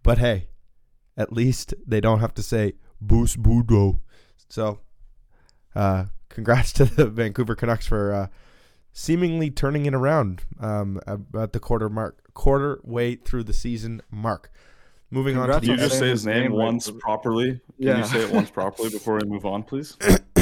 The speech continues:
Speaker 1: <clears throat> Bruce Boudreau. Nailed
Speaker 3: There we
Speaker 1: it.
Speaker 3: go. Well done. Well done.
Speaker 1: Moving on to the Edmonton Oilers. They're sixteen and eleven. However, they're on a six-game losing streak.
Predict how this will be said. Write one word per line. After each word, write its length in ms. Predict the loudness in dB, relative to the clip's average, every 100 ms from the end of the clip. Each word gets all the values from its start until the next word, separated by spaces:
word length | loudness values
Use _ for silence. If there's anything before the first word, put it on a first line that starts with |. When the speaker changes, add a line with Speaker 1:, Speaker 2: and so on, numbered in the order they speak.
| 2 0 4
Speaker 1:
<clears throat> 440 | 8 8 6 -2 -10 _ _ _ _ _ _ _
Bruce 1040 | -6 8 10 10 8 8 6 6 0 -14 -20 -20 _ -18
Boudreau. 760 | -6 2 2 2 0 -2 -4 -8 -16 _ _ _ _ _ _ _
Nailed 400 | -12 -4 2 4
Speaker 3:
There 200 | 4 2
we 120 | 2
Speaker 1:
it. 60 | 2
Speaker 3:
go. 560 | 2 0 0 -2 -4 -10 _
Well 240 | -6 -6 -4
done. 340 | -6 -8 -10
Well 160 | -10 -10
done. 300 | -10 -14 -20 -20 _ _ _ -20 _ _ _ _ _ _ _ -20 _ 0
Speaker 1:
Moving 260 | 2 4
on 160 | 4 4
to 60 | 2
the 180 | 0 -2
Edmonton 420 | -2 -2 -2 -2 -2
Oilers. 440 | 2 4 4 -2 -2
They're 240 | -2 0
sixteen 580 | -2 -4 -6 -4 -4 -2
and 160 | -2
eleven. 520 | -4 -4 -2 -2 -4 -8 _ -8
However, 440 | -2 -2 -2 -6 -8
they're 200 | -4 -2
on 160 | 0 -2
a 40 |
six-game 880 | -4 -12 -12 -6 -6 -6 -6 -4 -4
losing 300 | -4 -6 -8
streak. 380 | -6 -8 -8